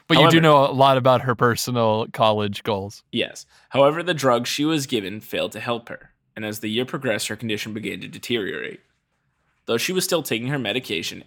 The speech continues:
Speaker 2: Annalise began to believe that she was possessed by a demon and that she needed to find a solution outside of medicine.
Speaker 1: Uh,
Speaker 2: So you
Speaker 1: what
Speaker 2: gotta
Speaker 1: year was this
Speaker 2: wonder
Speaker 1: again?
Speaker 2: how many, like, exorcisms and, like, religious events throughout history were actually because of Geschwind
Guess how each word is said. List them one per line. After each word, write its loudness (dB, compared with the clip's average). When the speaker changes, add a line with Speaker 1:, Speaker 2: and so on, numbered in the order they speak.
Speaker 2:
Annalise -4
began -4
to -12
believe -8
that -10
she -2
was -2
possessed -4
by 0
a 2
demon -6
and -14
that -6
she -8
needed -8
to -8
find -2
a -8
solution -4
outside -2
of -12
medicine. -2
Speaker 1:
Uh, -8
Speaker 2:
So -2
you 8
Speaker 1:
what 6
Speaker 2:
gotta 4
Speaker 1:
year 8
was 4
this 4
Speaker 2:
wonder 6
Speaker 1:
again? 2
Speaker 2:
how 6
many, 0
like, 0
exorcisms -2
and, -12
like, -4
religious -4
events -6
throughout -4
history -6
were -4
actually -4
because -10
of -14
Geschwind -8